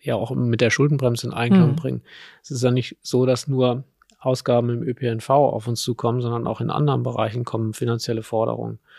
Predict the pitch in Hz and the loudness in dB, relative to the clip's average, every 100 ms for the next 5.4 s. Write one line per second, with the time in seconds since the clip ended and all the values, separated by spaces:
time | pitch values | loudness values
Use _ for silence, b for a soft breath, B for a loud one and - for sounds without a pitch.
0 | b b b b b 143 113 110 - 123 | b b b b b -6 -4 -4 -6 -8
1 | 110 - 113 120 120 117 113 113 - 123 | -4 2 2 2 0 -6 -6 -6 -4 -2
2 | - 131 120 113 - - - 110 110 113 | 0 0 0 0 -4 -12 -6 -4 -4 -6
3 | 113 117 - 117 117 120 120 117 113 - | -8 -10 -2 0 2 0 -2 -4 -6 -10
4 | - - 117 113 113 113 - 107 113 123 | -12 -6 -6 -4 -4 -6 -4 -2 -2 -4
5 | 120 - 117 120 | -6 -2 -2 -4